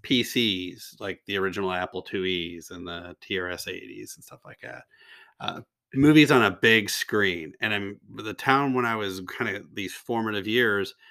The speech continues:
I lived in a town where it was a dollar to go see a movie,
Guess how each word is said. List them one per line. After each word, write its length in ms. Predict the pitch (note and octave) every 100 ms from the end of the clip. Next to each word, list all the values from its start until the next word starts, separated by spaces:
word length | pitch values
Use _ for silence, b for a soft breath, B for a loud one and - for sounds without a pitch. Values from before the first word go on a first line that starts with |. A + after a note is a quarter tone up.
| b b b -
I 40 |
lived 140 | A#2 A#2+
in 60 |
a 40 | G2+
town 260 | - A2
where 80 | G2
it 0 |
was 100 | F#2+
a 60 | F#2
dollar 600 | F2 F#2+ G#2 G#2+ F#2+ F2+
to 60 |
go 140 | F2 F2
see 180 | - F2
a 60 |
movie, 360 | F2+ F#2 F2